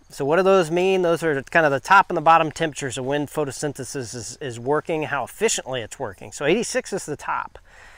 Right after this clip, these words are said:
Much above that, into the nineties, uh, things are gonna kinda slow down and start to go backwards because the pl-,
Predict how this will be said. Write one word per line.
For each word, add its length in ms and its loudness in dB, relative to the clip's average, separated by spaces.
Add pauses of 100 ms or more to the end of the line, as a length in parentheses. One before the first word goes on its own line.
(260)
Much 180 4
above 240 2
that, 320 6
into 220 0
the 100 0
nineties, 560 0 (400)
uh, 200 2
things 220 2
are 60 0
gonna 220 0
kinda 240 -2
slow 280 0
down 260 4
and 100 -4
start 240 0
to 60 -8
go 120 2
backwards 580 2
because 340 -6
the 60 -8
pl-, 220 -10